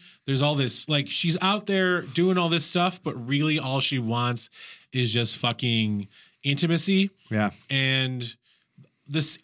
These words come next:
Speaker 1: all the scenes where she's,
Speaker 2: Uh-huh.
Speaker 1: like, any type of intimacy with anybody, those are all the memorable
Speaker 2: I
Speaker 1: scenes.
Speaker 2: know. And there's,
Speaker 1: Those
Speaker 2: but
Speaker 1: are fucking devastating
Speaker 2: and there's
Speaker 1: ones.
Speaker 2: all these w-, this weird mystery about her past
Speaker 1: Yeah.
Speaker 2: and who she is.
Speaker 1: And all that stuff with her son.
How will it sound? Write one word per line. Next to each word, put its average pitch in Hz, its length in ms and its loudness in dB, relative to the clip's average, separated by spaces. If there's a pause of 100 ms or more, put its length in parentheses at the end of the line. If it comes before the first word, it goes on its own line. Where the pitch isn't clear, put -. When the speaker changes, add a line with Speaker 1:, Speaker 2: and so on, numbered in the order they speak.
Speaker 1:
all 147 200 0
the 190 100 6
scenes 208 320 4
where 156 80 2
she's, 143 240 4
Speaker 2:
Uh-huh. 135 80 2
Speaker 1:
like, 127 300 0
any 151 200 0
type 185 180 2
of 170 120 2
intimacy 185 400 2
with 175 100 2
anybody, 143 420 0 (320)
those 170 240 4
are 170 40 4
all 151 120 2
the 139 80 2
memorable 120 300 -2
Speaker 2:
I - 20 -4
Speaker 1:
scenes. 90 380 -6
Speaker 2:
know. 78 80 -14 (100)
And 127 80 -8
there's, 147 120 0
Speaker 1:
Those 185 220 4
Speaker 2:
but 165 60 4
Speaker 1:
are - 40 0
fucking 139 320 0
devastating 120 640 0
Speaker 2:
and 101 80 -2
there's 131 120 -4
Speaker 1:
ones. - 20 -2
Speaker 2:
all 156 60 0
these 147 120 0
w-, 139 200 -4
this 120 220 -10
weird 120 240 -4
mystery 139 680 0
about 104 280 -2
her 92 80 -4
past 120 680 -4
Speaker 1:
Yeah. 170 200 2
Speaker 2:
and 135 80 0
who 131 80 2
she 101 220 4
is. 120 220 -4
Speaker 1:
And 135 100 4
all 165 80 6
that 170 120 4
stuff 175 260 4
with 170 80 2
her 120 80 0
son. 180 600 2